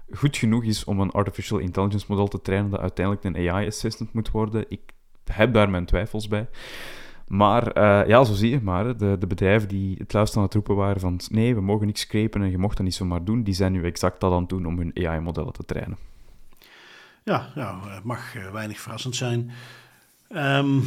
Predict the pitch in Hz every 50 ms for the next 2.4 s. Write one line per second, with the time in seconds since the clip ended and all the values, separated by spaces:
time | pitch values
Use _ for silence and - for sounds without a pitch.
0 | - - - - - - 139 190 285 285 247 285 214 214 - 190 196 - - 185
1 | 165 147 160 139 - 165 143 120 107 107 - 160 208 208 170 170 175 - 202 190
2 | 185 185 185 180 - - - -